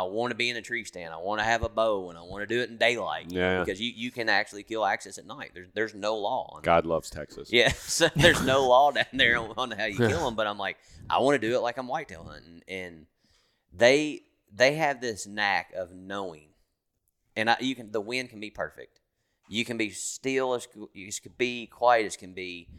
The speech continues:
Speaker 1: but they get to that fifty-yard mark,
Speaker 2: Uh-huh.
Speaker 1: and they know. I've, I, like, I don't know how they know, but they do. And they're so jumpy. I mean, yeah, I can shoot my bow at fifty, but I would never shoot it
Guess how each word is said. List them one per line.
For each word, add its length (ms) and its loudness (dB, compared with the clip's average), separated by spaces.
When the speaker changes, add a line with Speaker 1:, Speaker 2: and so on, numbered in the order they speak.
Speaker 1:
but 100 -4
they 160 4
get 300 -2
to 120 -10
that 200 -8
fifty-yard 720 -6
mark, 380 -18
Speaker 2:
Uh-huh. 300 -6
Speaker 1:
and 160 -8
they 80 -10
know. 340 -4
I've, 260 -6
I, 140 -2
like, 220 -2
I 100 4
don't 180 2
know 100 -6
how 220 -6
they 120 -8
know, 160 -18
but 160 -6
they 100 2
do. 300 -4
And 140 -4
they're 100 -4
so 360 4
jumpy. 600 -2
I 100 -6
mean, 280 -12
yeah, 260 6
I 60 8
can 140 -8
shoot 220 -8
my 120 0
bow 240 -2
at 100 -16
fifty, 300 -6
but 160 2
I 80 2
would 180 -4
never 320 -2
shoot 240 -14
it 80 -16